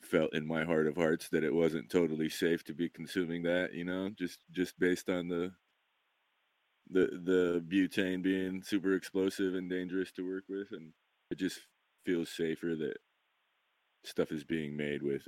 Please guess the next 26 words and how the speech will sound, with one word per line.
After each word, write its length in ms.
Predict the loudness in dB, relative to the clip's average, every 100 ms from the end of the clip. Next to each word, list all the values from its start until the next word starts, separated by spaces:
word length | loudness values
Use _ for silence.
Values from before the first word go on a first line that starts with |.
| -6
uh, 280 | -4 -4 -6 -2
ice 300 | -2 -2 -4
and 180 | -2
water, 580 | 0 0 0 0 -2 -6 _ _ _ _ _ _
and 160 | -8 -4
it's 180 | -6 -4
still 260 | 0 0
getting 460 | 0 -4 -4 -10 -14 _ _ _ _
some 220 | -10 -8
top 320 | -4 -4 -6
dollar 320 | -6 -4 -4 -4
for 180 | -4
the 100 | -6
producer 640 | -8 -10 -6 -6 -6 -6 -6
and 100 | -6
everything, 480 | -8 -6 -6 -6
the, 220 | -4 -4 -6 -8
the 100 | -6 -6
extraction 600 | -8 -6 -4 -4 -8 -8
guy. 220 | -6 -8 -8
So 280 | -10 -10 -10 -12
I, 40 |
I 40 | -12
think 140 | -12 -8
that's 220 | -8 -8
awesome. 400 | -8 -8 -12